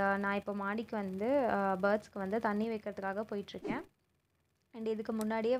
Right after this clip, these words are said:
வந்து நான் க்ளோத்ஸ் எல்லாத்தையுமே வந்து ட்ரை பண்ணிட்டேன். So, நெக்ஸ்ட்டு வந்து இப்போது பேர்ட்ஸ்க்கு வந்து தண்ணி வைக்கிறதுக்காக தண்ணி கொண்டு வந்திருக்கேன். And இப்போ வந்து தண்ணி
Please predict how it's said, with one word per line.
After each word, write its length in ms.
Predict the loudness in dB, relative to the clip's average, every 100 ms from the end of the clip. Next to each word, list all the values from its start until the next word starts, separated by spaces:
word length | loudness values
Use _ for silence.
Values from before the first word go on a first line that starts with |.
| 0
வந்து 240 | -2 -4 -4
நான் 260 | -4 -4 -4
க்ளோத்ஸ் 320 | -4 -4 -4 -4
எல்லாத்தையுமே 380 | -6 -4 -4 -4
வந்து 180 | -4 -4 -4
ட்ரை 100 | -4 -4 -4
பண்ணிட்டேன். 420 | -6 -4 -4 -6 _ _ _ _ _ _ _ _ _ _ _ _ _ _ _ _ _ _
So, 40 | -6 -6
நெக்ஸ்ட்டு 360 | -6 -4 -2 0
வந்து 220 | 2 2 4 2 -2
இப்போது 520 | -2 2 4 6 6 6
பேர்ட்ஸ்க்கு 360 | 6 6 2 -6
வந்து 140 | -4 -2 0
தண்ணி 160 | 0 -2
வைக்கிறதுக்காக 520 | -2 -2 0 0 2 0
தண்ணி 180 | 0 0
கொண்டு 200 | 0 0
வந்திருக்கேன். 440 | -2 -4 -4 -4 -2 -2
And 240 | -2 -2 -2 -4
இப்போ 140 | -6 -6
வந்து 200 | -4 -4 -6 _ _ _ _ _ _ _ _ _ _ _ _ _ _ _ -8
தண்ணி 240 | -4 -2